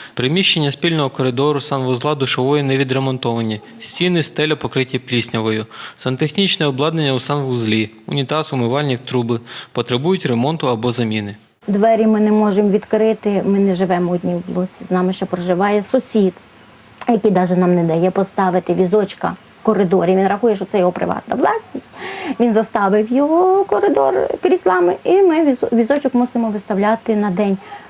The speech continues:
Speaker 2: в коридор загальний, а на ніч забирати його, щоб ніхто не вкрав. О. Хоча ці обіцянки нам були від керівництва неодноразово, що потерпіть, звільняться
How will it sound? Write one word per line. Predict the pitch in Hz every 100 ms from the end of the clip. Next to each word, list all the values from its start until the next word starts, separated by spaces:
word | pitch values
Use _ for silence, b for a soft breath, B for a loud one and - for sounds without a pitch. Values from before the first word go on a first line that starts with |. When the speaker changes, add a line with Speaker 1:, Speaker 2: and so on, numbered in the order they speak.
| -
Speaker 2:
в |
коридор | - 277 262 339
загальний, | 254 202 202 190 180 -
а | 208
на | 226
ніч | 247 220
забирати | 226 196 190 175 170 -
його, | - 190
щоб | - -
ніхто | 190 - 190
не | 190
вкрав. | - - - B B B B B B B B B - - -
О. | 185 208 196 180 B B B 220 - -
Хоча | 311 440 403
ці | 359 349
обіцянки | 247 277 277 262
нам | 254 247
були | 220 233 226
від | 220
керівництва | - 220 220 220 202 214 220
неодноразово, | 262 240 240 226 214 208 214 208
що | 208
потерпіть, | 196 214 226 - 285 311 - 202
звільняться | 208 196 190